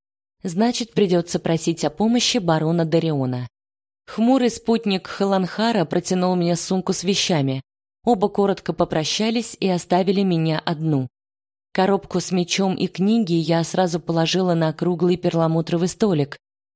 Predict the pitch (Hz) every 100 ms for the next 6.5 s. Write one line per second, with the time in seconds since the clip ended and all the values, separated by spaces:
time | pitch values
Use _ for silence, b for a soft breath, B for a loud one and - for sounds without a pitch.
0 | - 185 180 240 - 202 180 170 165 185
1 | 185 175 180 190 220 202 156 143 139 _
2 | _ - 180 175 165 180 170 156 151 -
3 | 196 214 - _ - 185 - - 208 170
4 | 160 165 165 165 185 - 160 143 160 -
5 | - 190 196 160 160 156 160 151 151 -
6 | 190 - 165 147 139